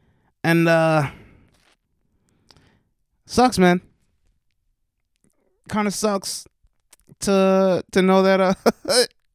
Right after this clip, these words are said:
somebody got shot. But at the same time, who the fuck has bullets? Who the fuck got bullets?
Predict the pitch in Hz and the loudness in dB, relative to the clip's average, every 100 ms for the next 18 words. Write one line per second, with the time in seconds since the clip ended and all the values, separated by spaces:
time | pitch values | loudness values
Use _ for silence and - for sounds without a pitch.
0 | _ 247 208 190 190 190 208 208 - - | _ -2 0 0 -2 -2 0 -2 -4 -18
1 | - - - 208 208 196 226 220 233 220 | -20 -20 -4 -2 -2 -2 -2 0 -2 -2
2 | - _ _ _ _ _ _ _ _ _ | -8 _ _ _ _ _ _ _ _ _
3 | _ _ _ - 196 349 453 453 - 440 | _ _ _ -8 2 4 6 2 2 0
4 | 392 403 415 330 381 392 370 - - _ | 0 0 0 0 -2 0 0 -2 -14 _
5 | _ _ _ _ _ _ _ _ 320 381 | _ _ _ _ _ _ _ _ 6 8
6 | 403 349 - 160 151 - 175 196 190 180 | 8 4 0 -2 -2 -4 0 0 0 -4
7 | 180 190 180 156 - | 2 4 4 2 -6